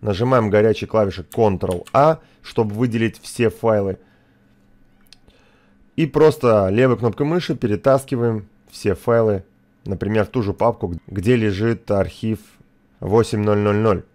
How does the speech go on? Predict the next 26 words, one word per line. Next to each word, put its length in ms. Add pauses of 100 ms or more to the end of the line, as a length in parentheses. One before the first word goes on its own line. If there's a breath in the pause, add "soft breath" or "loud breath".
с 100
нашей 380
темой. 380 (1120)
Все 240
файлы 320
перенеслись. 720 (1000)
Выделяем 540
только 300
архив. 320 (360)
Он 300
нам 180
теперь 280
не 100
нужен. 400
Нажимаем 400
Delete. 380 (1300 soft breath)
И 100
теперь 460
нам 200
нужно 280
сделать 300
ещё 260
один 180
архив 480 (800)
всей 380
структуры 680